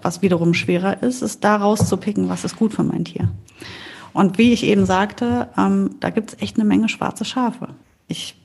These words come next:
hier in Köln habe ich Geschichten schon gehört, noch und nöcher, die mir auch gar nicht gefallen haben. Oder auch Leute, die nachher kamen, gesagt haben, seit er da war, hat er die oder die Störung. Ähm, oder Ängste mit Artgenossen, weil da irgendwas nicht richtig gelaufen ist.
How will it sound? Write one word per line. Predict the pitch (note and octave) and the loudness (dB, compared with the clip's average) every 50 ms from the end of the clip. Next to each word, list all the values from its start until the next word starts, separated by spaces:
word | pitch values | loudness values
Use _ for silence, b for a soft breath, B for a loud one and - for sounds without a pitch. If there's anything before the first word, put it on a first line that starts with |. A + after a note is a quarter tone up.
| _ _ _ - - | _ _ _ -20 -20
hier | - - A3 F#3 | -6 -4 0 0
in | G3 G3+ | 0 0
Köln | G3 - G#3+ G#3 A3+ B3 C4+ C#4 C4 C4+ A#3 | 0 2 2 4 6 6 6 6 6 4 2
habe | G3+ G#3 G#3+ | 0 0 0
ich | G#3 G#3 - - - - | 0 -2 -4 -8 -4 -4
Geschichten | G#3 - - B3 B3+ - - B3+ B3 | -2 0 0 -2 0 2 4 4 4
schon | B3+ B3 A#3 A#3 A3+ | 4 4 2 2 2
gehört, | A3+ A3 A3 G#3+ G#3+ - | 2 0 0 -2 -2 -2
noch | G#3+ G#3+ G#3+ | -2 -2 2
und | G#3+ G#3 G#3 | 2 4 4
nöcher, | G#3+ G#3+ G#3 G#3 G#3+ G3+ | 4 2 2 0 -2 -4
die | - G3+ | -2 0
mir | G3+ G3 - | 0 0 -2
auch | - - | -4 -4
gar | - G#3+ G#3 | -2 0 2
nicht | G#3 F#3+ - - - - - _ _ _ G3+ G3 | 2 2 0 -4 -8 -16 -20 _ _ _ -12 -10
gefallen | F#3+ F#3+ - - G3 F3+ F3 E3+ E3+ E3 | -10 -8 -2 0 4 4 6 4 4 2
haben. | E3+ E3+ E3+ E3+ E3 | 0 0 0 2 2
Oder | E3 - F3 E3+ - - | 2 2 2 2 2 2
auch | - E3+ - - - | 0 -2 -4 -8 -2
Leute, | - F#3 F3+ F#3 F#3 F#3 | 0 2 2 2 2 0
die | F#3 | 0
nachher | F#3 F#3 F#3 - F#3 F3+ | 0 0 0 -2 -4 -6
kamen, | F3+ - F#3 F3 F3+ | -4 -2 0 2 2
gesagt | F3+ F3 F3+ F3+ F3 F3+ - | 2 0 -2 -4 -4 -4 -4
haben, | F3+ F3 F3 | -2 -2 0
seit | E3+ F3 E3+ E3+ E3 | 2 0 0 2 2
er | E3 E3 | 2 2
da | E3+ E3 E3 E3 E3+ | 4 2 2 2 2
war, | E3 E3 E3 E3 F3 F3+ F3 - | 0 0 -2 -2 -4 -6 -6 -6
hat | - F#3 F3+ F3+ | -4 -4 -2 0
er | E3 | 0
die | E3 F3+ F3+ | 0 2 2
oder | E3 E3 F3 E3 | 2 2 2 2
die | F3 F#3+ F3+ | 2 2 0
Störung. | - - E3 E3 D#3 - - F3 E3+ - B B B B B B B B B B B B B B B B B B B B _ - | 0 0 0 0 0 0 -2 -4 -6 -6 B B B B B B B B B B B B B B B B B B B B _ 0
Ähm, | F#3+ F3+ F3 E3+ E3 E3 D#3+ - D#3+ E3+ E3 - - - _ _ _ _ _ - - - - _ _ _ _ _ - - - | 4 4 6 6 6 4 4 2 0 -2 -4 -10 -16 -20 _ _ _ _ _ -20 -20 -20 -20 _ _ _ _ _ -8 -4 -2
oder | E3+ E3+ - - | 0 0 2 4
Ängste | F#3 G3 G3 - - - F3+ | 6 6 4 4 2 2 4
mit | E3+ E3 E3 - | 4 4 2 0
Artgenossen, | E3 D#3+ D#3+ - E3 D#3+ D#3+ D#3+ D#3+ - - F3 E3 | -2 -2 -2 0 0 0 0 0 0 -2 -4 -4 -2
weil | E3 E3 E3 | 0 2 2
da | E3 - | 2 2
irgendwas | - F3 F3 F3 F3 E3+ - | 2 0 -2 -2 -2 -6 -6
nicht | - E3+ - - | -6 -6 -4 -6
richtig | - - - - - | -8 -8 -10 -12 -8
gelaufen | - F3+ F3+ F3+ F3+ F#3 F#3 - F3 - - | -4 -2 0 2 2 0 0 -2 -4 -4 -4
ist. | D#3+ - - - | -8 -10 -12 -14